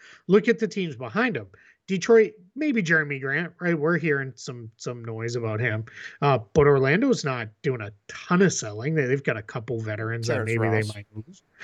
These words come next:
Speaker 1: Yeah, and Houston,
Speaker 2: Mm-hmm.
Speaker 1: you know, let's take John Wall off the table, but,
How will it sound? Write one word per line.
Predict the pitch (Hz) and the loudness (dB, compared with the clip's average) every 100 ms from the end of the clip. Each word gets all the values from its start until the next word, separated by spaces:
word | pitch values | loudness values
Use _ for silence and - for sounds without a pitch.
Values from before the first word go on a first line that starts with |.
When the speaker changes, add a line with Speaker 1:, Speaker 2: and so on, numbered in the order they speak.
| - - | -10 6
Speaker 1:
Yeah, | 208 156 120 | 6 6 2
and | 147 | -4
Houston, | 139 208 185 - 190 175 | 0 0 0 0 0 2
Speaker 2:
Mm-hmm. | 170 160 143 - _ 156 | -4 -6 -10 -16 _ -6
Speaker 1:
you | 143 | -4
know, | 117 | -4
let's | 123 123 | -10 -12
take | - 113 | -10 -10
John | 117 110 110 | -10 -12 -8
Wall | 131 143 | -2 0
off | 135 135 | 0 -2
the | 147 | -6
table, | - 131 147 | -4 0 2
but, | 151 147 | 2 0